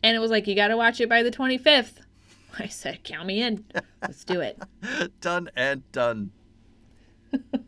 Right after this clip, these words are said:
Speaker 2: All right, Chu, we're talking about Hurricane Heist, a
Speaker 1: Oh, wait.
Speaker 2: two thousand-
Speaker 1: No, no, no.
Speaker 2: What?
Speaker 1: It's the Hurricane Heist.
Speaker 2: That's right.
Speaker 1: Did you know? There's a "the"
Speaker 2: There
Speaker 1: in
Speaker 2: is
Speaker 1: the
Speaker 2: a
Speaker 1: title.
Speaker 2: "the."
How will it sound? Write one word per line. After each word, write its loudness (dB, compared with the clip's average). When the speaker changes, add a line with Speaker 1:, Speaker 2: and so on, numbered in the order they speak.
Speaker 2:
All 4
right, 6
Chu, 0
we're 0
talking 0
about 0
Hurricane -2
Heist, -2
a -20
Speaker 1:
Oh, -10
wait. -14
Speaker 2:
two -6
thousand- 2
Speaker 1:
No, 4
no, 2
no. 0
Speaker 2:
What? -4
Speaker 1:
It's 4
the 6
Hurricane -2
Heist. -4
Speaker 2:
That's 4
right. 6
Speaker 1:
Did -6
you -2
know? -2
There's 8
a 10
"the" 8
Speaker 2:
There 8
Speaker 1:
in 8
Speaker 2:
is 6
Speaker 1:
the 6
Speaker 2:
a 6
Speaker 1:
title. 6
Speaker 2:
"the." 8